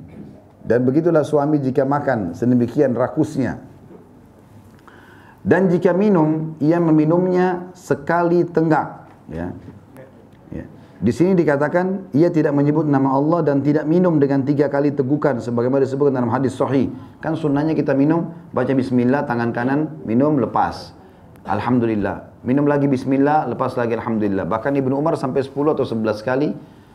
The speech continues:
meminum dari satu gelas. Jadi jangan buat pasangan kita menilai keburukan. Ada orang tidak, gelas besar minum, sampai tenggorokannya pun ikut bunyi. Ya. Jika tidur,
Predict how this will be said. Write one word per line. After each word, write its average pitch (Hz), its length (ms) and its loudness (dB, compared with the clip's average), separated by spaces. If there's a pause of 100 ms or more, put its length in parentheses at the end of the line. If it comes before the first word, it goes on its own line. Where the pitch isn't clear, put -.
(200)
meminum 131 400 2
dari 120 160 4
satu 123 240 -2
gelas. 107 400 0
Jadi 120 160 2
jangan 165 400 0 (320)
buat 151 400 0
pasangan 143 400 -2
kita 143 240 -2
menilai 139 480 2
keburukan. 117 560 0
Ada 143 160 2
orang 156 240 2
tidak, 139 320 0 (160)
gelas 143 240 0
besar 156 480 -2
minum, 143 400 0 (400)
sampai 151 400 0
tenggorokannya 143 560 2
pun 147 240 2
ikut 147 160 2
bunyi. 127 400 0 (320)
Ya. 104 120 0 (3250)
Jika 170 320 2
tidur, 202 640 2